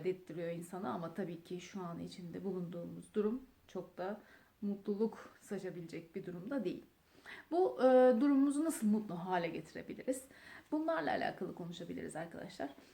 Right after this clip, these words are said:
Teknolojiyle ya da bilgisayarla alakası olmayan arkadaşlara şunu tavsiye edebilirim. E, online eğitimlere katılmalarını,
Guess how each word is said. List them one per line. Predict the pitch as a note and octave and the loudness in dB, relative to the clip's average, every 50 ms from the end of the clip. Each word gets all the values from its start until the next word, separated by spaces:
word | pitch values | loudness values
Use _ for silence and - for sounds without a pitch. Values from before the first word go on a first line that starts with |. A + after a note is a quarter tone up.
| - - - - _ _ - | -20 -20 -20 -20 _ _ -4
Teknolojiyle | F4 D#4+ E4 D4+ D#4 D#4 D#4 C#4+ C#4 D4+ C4+ C#4+ | -2 -2 -2 -2 0 0 0 0 2 0 2 2
ya | C#4 C4+ C4 | 2 2 2
da | C#4 B3 | 2 0
bilgisayarla | C#4+ C4 B3 C4+ C4 - C4 B3 C4 C4 C4+ C4+ - | 0 0 0 0 0 2 2 4 4 6 4 4 4
alakası | - A#3 B3+ B3+ B3 B3+ C4 C4 C#4 | 4 6 6 4 4 2 0 2 4
olmayan | C4+ B3+ B3+ B3+ B3 B3 B3 | 4 4 4 4 2 0 0
arkadaşlara | A#3+ B3 B3+ B3+ B3+ B3 B3 A#3+ - - B3+ B3+ | -2 -2 -2 0 0 0 0 -2 0 2 2 2
şunu | B3+ - A#3+ A#3+ | 2 0 -4 -4
tavsiye | - B3+ A#3+ A#3+ A#3 - - B3+ B3 | -2 -2 -2 -2 -2 0 2 2 4
edebilirim. | B3 G#3 C4 B3+ B3 G3+ - - D#3+ F3+ G#3 - - _ _ _ _ _ _ _ _ _ - - - | 6 6 4 4 4 2 0 -2 -4 -8 -10 -12 -16 _ _ _ _ _ _ _ _ _ -18 -8 -2
E, | - G#3 G3+ G3 G3 G3 G3 G3 G3 G3 G3 G3 - - - | 0 2 2 2 2 2 2 2 2 2 0 0 -2 0 2
online | A#3+ C4+ C#4 C#4 C4+ B3+ A#3+ A#3 A#3 | 4 6 6 6 6 6 4 2 0
eğitimlere | A#3 A3+ A3+ - - G#3+ G#3 G#3 G#3 G3+ | 0 -2 -2 -2 -2 0 2 2 0 0
katılmalarını, | G#3 G#3 F#3+ - F#3+ F3+ F3 F3 F3 E3+ F3 - F#3 F3+ F3+ F#3 G3 | -2 -4 -8 -8 -8 -10 -8 -8 -8 -10 -10 -10 -10 -8 -6 -6 -6